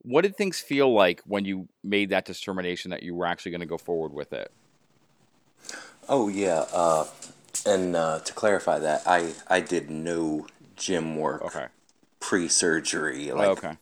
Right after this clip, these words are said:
Speaker 2: uh, recently pre-surgery, you know, back when I, in my teenage years and stuff, sure. But, uh, the
Speaker 1: So was it your food that you had got, you had made the change with mostly, like, after
Speaker 2: Yes.
Speaker 1: Okay, okay.
Speaker 2: Yes, it was the food, uh, the diet, you know. Uh,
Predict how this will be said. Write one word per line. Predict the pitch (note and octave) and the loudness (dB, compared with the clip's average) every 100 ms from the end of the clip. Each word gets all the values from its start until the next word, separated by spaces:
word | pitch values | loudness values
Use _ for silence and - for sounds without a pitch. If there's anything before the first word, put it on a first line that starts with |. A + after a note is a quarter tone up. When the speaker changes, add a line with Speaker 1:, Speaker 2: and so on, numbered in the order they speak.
| - | -4
Speaker 2:
uh, | D#2+ C#2 A#1 | -2 -2 -6
recently | E2 F#2+ F2+ E2+ D2+ | -2 0 0 0 -2
pre-surgery, | E2 F2+ E2 D2 D#2 C#2+ C#2+ C#2 | -4 -4 -4 -4 -4 -4 -6 -6
you | D2+ | -6
know, | C#2+ | -2
back | D#2+ D#2 | 0 0
when | D#2+ D2+ | 0 -4
I, | - | -4
in | E2 | -6
my | D2 | -6
teenage | - G2+ D#2+ C#2+ | -6 -4 -4 -6
years | D#2 C#2+ | -6 -6
and | C2+ | -6
stuff, | C2+ C#2 - | -6 -6 -6
sure. | - D2 - - - - - _ _ | -6 -6 -6 -12 -20 -20 -20 _ _
But, | F2 D2+ C#2 | -4 -2 -2
uh, | B1+ C2+ - _ _ - - - - _ _ _ _ - - | -4 -6 -12 _ _ -20 -20 -20 -20 _ _ _ _ -20 -14
the | G#2 G#2 G2 | 0 2 6
Speaker 1:
So | C#3 | 8
was | C3+ C3 | 6 6
it | |
your | B2+ A2+ | 2 2
food | - A#2 A#2+ | 2 0 2
that | B2+ | 2
you | A#2+ | 2
had | A#2+ | 0
got, | G#2+ A#2+ - | 2 2 2
you | A2+ | -2
had | A#2 | -2
made | A#2 A2+ | -2 -4
the | A2 | -6
change | B2 A#2 A#2 | -6 -6 -6
with | A#2 A2+ - - | -8 -8 -10 -8
mostly, | A2+ A2+ - A2+ | -6 -4 -4 -4
like, | A2+ A2+ | -2 0
after | C3 | 2
Speaker 2:
Yes. | B2 - - F#2 F2 | 2 4 4 4 2
Speaker 1:
Okay, | D2+ | -4
okay. | D#2 - - | -6 -10 -4
Speaker 2:
Yes, | F#2+ C2+ - | 0 2 0
it | D2+ | -2
was | D2+ | -6
the | - | -10
food, | - F2+ A#1 G1+ - - - - | -6 -4 -4 -6 -14 -18 -16 -8
uh, | D#2 C#2 | -6 -6
the | - D2+ | -8 -6
diet, | E2 D#2 C#2 - | -2 0 -2 -4
you | E2 | -6
know. | D#2 D2 D2 | -8 -8 -6
Uh, | B1 D2+ - D2 | -6 -6 -8 -12